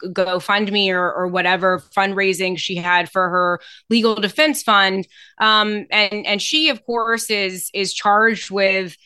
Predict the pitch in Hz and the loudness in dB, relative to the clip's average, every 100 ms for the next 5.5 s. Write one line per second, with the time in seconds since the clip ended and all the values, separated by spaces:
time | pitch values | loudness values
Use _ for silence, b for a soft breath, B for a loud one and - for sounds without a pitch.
0 | b _ - 208 202 190 202 190 190 185 | b _ 0 2 2 0 0 0 -2 -2
1 | 185 196 196 - - 190 190 190 190 170 | -2 -2 -4 -4 -6 -2 0 0 -2 0
2 | 185 185 - - - - 175 180 180 175 | 0 0 -4 -6 -6 -2 0 2 4 2
3 | - 180 185 185 185 - - 196 185 226 | 0 -4 0 0 0 -4 -6 -4 -2 -2
4 | 214 214 214 202 202 202 202 202 220 254 | -2 -2 -2 -2 -4 -4 -2 -2 -4 -6
5 | - 196 185 185 | -6 -4 -4 -4